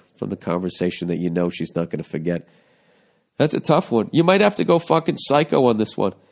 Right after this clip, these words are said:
You might have to just, it's never good when you keep it to yourself. Ah, fuck it. Keep it to yourself. Just don't fucking do physical harm to him.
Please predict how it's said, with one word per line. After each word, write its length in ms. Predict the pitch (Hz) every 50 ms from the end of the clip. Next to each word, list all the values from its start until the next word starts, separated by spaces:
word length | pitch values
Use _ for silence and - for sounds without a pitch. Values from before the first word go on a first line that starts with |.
| _ _ _ _ _ -
You 100 | - -
might 180 | 127 127 135 143
have 160 | 143 139 -
to 80 | -
just, 320 | 101 - 135 - - - _ _ _ _ _ _ _ - - _ _ _
it's 200 | - 135 131 -
never 360 | 139 143 143 147 151 147 151 156
good 260 | 135 120 143 139 120
when 140 | 113 117 107
you 80 | 101
keep 240 | - - 120 107 -
it 80 | - -
to 100 | - 107
yourself. 360 | 104 101 - - - - -
Ah, 240 | 202 196 196 190 160
fuck 460 | - - - - - 185 165 - -
it. 100 | 139 -
Keep 220 | - 240 240 - 214
it 100 | - -
to 80 | - 175
yourself. 560 | 156 135 - - - 143 147 143 123 - - - _ _ _ _ _ _ _ _ _ _ _ _ _ _ _ _ _ _ _ _ _ _ _ _
Just 240 | - 185 220 214 -
don't 220 | 214 208 185 170 -
fucking 420 | - 175 180 180 - 160 139 123
do 200 | - - 151 135
physical 580 | 123 - - 143 147 131 156 139 - 131 117 110
harm 280 | 117 120 117 113 110 -
to 200 | - 104 98
him. 60 | 98